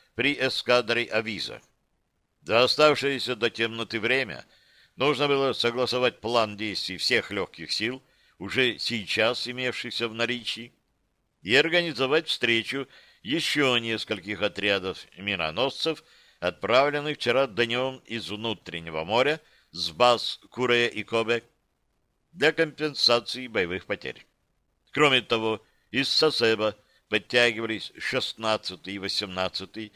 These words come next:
отряды миноносцев, подходя к русским с юга,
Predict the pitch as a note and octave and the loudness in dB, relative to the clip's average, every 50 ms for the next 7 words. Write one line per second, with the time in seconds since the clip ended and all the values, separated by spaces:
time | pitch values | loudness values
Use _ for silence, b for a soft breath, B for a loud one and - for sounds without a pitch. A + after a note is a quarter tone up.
0 | b b b b b G#2 A2 A2 A2+ A#2 A#2+ A#2+ A#2 G#2+ A#2 A#2 G#2+ G2+ A2 A2+ | b b b b b -2 -2 0 0 2 2 2 0 -2 -6 -8 -6 -8 -6 -4
1 | A#2 A#2 A#2 A#2 A#2 A2+ - - - A2+ A2 - _ _ _ _ _ _ _ _ | -2 -2 -2 -2 -2 -4 -6 -8 -8 -10 -10 -12 _ _ _ _ _ _ _ _
2 | _ - G2+ G2 - B2+ C3 E3 E3+ D#3+ - - D3 D3 D#3+ D3 - - D3 C#3+ | _ -2 -2 0 0 0 4 6 4 6 4 0 -4 -4 -4 -6 -6 -8 -8 -8
3 | C3+ G#2 - - B2 D3 C#3 A2+ F2+ C2+ A1+ A1+ | -8 -6 -6 -6 -4 -4 -4 -4 -4 -6 -8 -10